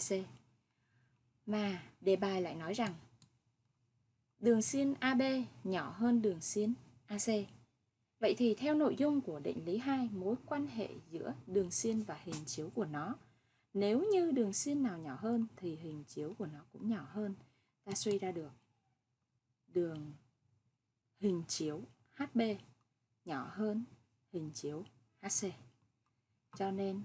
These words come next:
ta chọn đáp án đó là C. Thì tương tự như bài tập số hai này thì các em sẽ giải quyết cho cô bài tập số ba trong sách giáo khoa.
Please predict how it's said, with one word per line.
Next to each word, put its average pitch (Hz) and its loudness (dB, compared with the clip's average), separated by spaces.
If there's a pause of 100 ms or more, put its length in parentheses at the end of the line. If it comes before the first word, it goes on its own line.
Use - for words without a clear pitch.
(120)
ta 185 -4
chọn - -10 (180)
đáp 196 -14
án 175 -20
đó 175 -14
là 180 -8 (460)
C. - 0 (2250)
Thì 196 -2
tương 269 4
tự 262 2
như 214 -2
bài 208 -2
tập 175 -6
số 185 -4
hai 220 -2
này 175 -8
thì 170 -10
các 202 -14
em 202 -8
sẽ - -8
giải 180 -16
quyết 226 -6
cho 208 -8
cô 190 -8 (460)
bài 180 -10
tập 165 -18
số - -8
ba 202 -6
trong 190 -10
sách 226 -4
giáo - -10
khoa. 208 -10